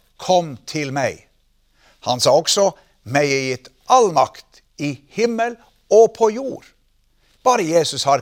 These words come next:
kapasitet til å si til en hel verden med millioner av syke mennesker, «Kom til meg.» Som allmektig har han en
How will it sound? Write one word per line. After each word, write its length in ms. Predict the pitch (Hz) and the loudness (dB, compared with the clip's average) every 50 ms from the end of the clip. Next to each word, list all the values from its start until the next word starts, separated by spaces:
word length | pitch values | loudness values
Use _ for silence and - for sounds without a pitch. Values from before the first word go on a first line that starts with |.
| - | -2
kapasitet 840 | - - 202 196 - 208 175 - 208 190 - - 208 208 190 160 - 139 | -6 -8 -8 -6 -6 -6 -6 -8 -10 -12 -6 -4 -2 -2 -2 -4 -6 -8
til 120 | 131 135 | -10 -10
å 80 | 139 127 | -10 -10
si 200 | - 170 180 170 | -10 -10 -12 -12
til 160 | - 156 147 | -12 -12 -12
en 140 | 143 139 143 | -12 -12 -10
hel 160 | 143 151 147 139 _ _ _ _ _ _ _ | -12 -12 -12 -14 _ _ _ _ _ _ _
verden 760 | 117 120 117 120 143 208 220 220 208 185 160 127 120 113 104 - _ _ _ | -18 -16 -12 -4 0 0 0 0 0 -4 -8 -12 -14 -16 -18 -18 _ _ _
med 100 | 127 131 | -14 -10
millioner 640 | 135 143 147 156 170 190 233 254 233 196 160 131 120 120 | -8 -8 -8 -6 -6 -6 -6 -6 -6 -6 -6 -6 -6 -6
av 100 | 117 113 | -8 -8
syke 400 | - - 180 185 180 - - 147 | -10 -10 -8 -8 -10 -10 -10 -12
mennesker, 520 | 147 165 - 156 147 143 - - 143 143 - - - - - _ _ - | -12 -12 -12 -12 -12 -12 -6 -4 -4 -4 -4 -8 -14 -20 -20 _ _ -14
«Kom 380 | - - 208 214 202 170 143 - _ - | -4 -2 0 0 0 -4 -10 -16 _ -12
til 340 | - 196 170 170 175 156 135 | -6 -6 -6 -6 -6 -10 -12
meg.» 720 | 123 123 139 156 180 202 214 190 131 98 82 - - _ _ _ _ _ _ _ _ _ _ _ _ _ _ _ _ _ _ _ _ _ _ _ _ _ _ _ _ _ | -14 -14 -12 -8 -6 -6 -4 -6 -6 -10 -14 -18 -20 _ _ _ _ _ _ _ _ _ _ _ _ _ _ _ _ _ _ _ _ _ _ _ _ _ _ _ _ _
Som 400 | - - - - 240 240 233 196 - | -4 -2 -2 0 0 -2 -2 -2 -2
allmektig 640 | 170 170 165 165 185 185 - - - - 123 110 101 - - - | -2 -2 -2 -2 -4 -6 -6 -8 -12 -12 -12 -12 -12 -12 -6 -4
har 120 | 170 175 | -2 -2
han 160 | 175 170 160 160 | -2 -2 -4 -6
en 160 | 156 156 | -8 -8